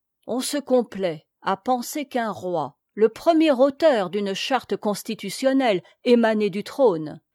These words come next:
était alors de l'opinion populaire sur l'importante question que le parti des aristocrates cherche encore à signaler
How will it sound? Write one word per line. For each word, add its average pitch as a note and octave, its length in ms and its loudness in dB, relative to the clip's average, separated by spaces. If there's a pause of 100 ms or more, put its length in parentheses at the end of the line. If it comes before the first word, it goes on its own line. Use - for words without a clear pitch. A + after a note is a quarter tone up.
(240)
était D4 420 0
alors D4 380 6
de A3 100 8
l'opinion C#4+ 720 6
populaire G#3 680 0 (240)
sur C#4 220 4
l'importante C#4 720 2
question G#3 720 -2
que B3 100 6
le B3 140 8
parti D#4 480 4
des A3+ 180 2
aristocrates A#3 880 0
cherche A3+ 320 -2
encore B3 500 6
à F3 60 0
signaler F3 640 -4